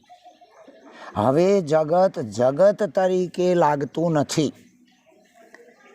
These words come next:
હવે જગત જગત તરીકે લાગતું જ નથી, અર્થાત ભિન્ન હોય, જુદું હોય, ભેગું હોય એવું ખરેખર લાગતું નથી. હા, જેમ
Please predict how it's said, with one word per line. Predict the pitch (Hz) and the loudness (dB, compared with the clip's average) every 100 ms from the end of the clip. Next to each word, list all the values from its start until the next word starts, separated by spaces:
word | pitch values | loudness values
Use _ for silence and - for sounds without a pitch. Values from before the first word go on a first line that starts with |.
| _ - | _ -4
હવે | 110 123 170 196 | 0 4 4 2
જગત | 160 156 147 180 196 220 | 0 -2 0 0 0 -2
જગત | 120 107 143 165 190 - | -6 -2 0 2 0 -2
તરીકે | 139 135 147 165 165 - 180 | -4 0 0 0 -4 -2 0
લાગતું | 156 131 135 135 - 175 165 | 2 2 2 -2 -4 -4 -2
જ | 156 | -2
નથી, | 143 160 170 170 | -4 0 0 0
અર્થાત | 147 - - 147 170 170 - | -2 -4 0 2 2 0 -2
ભિન્ન | 147 98 123 151 | -2 -2 -2 0
હોય, | 143 139 143 165 175 | 0 2 4 4 2
જુદું | 143 123 123 127 135 | -2 -6 -4 -2 0
હોય, | 127 139 160 175 | 2 2 2 0
ભેગું | 131 110 113 120 120 | -2 -8 -4 -2 0
હોય | 123 151 180 - - - - | 2 4 2 -2 -12 -8 -2
એવું | 151 160 | 0 0
ખરેખર | - 139 175 - - 135 180 196 | 0 0 2 -2 0 2 4 4
લાગતું | 180 175 147 156 135 | 2 0 -4 -4 -4
નથી. | 120 104 - - _ - - - _ _ _ _ - | -4 -6 -12 -16 _ -20 -20 -20 _ _ _ _ -4
હા, | 139 175 - - - _ - - | -2 -2 -4 -14 -20 _ -20 -14
જેમ | 92 120 165 185 190 | -4 2 2 2 0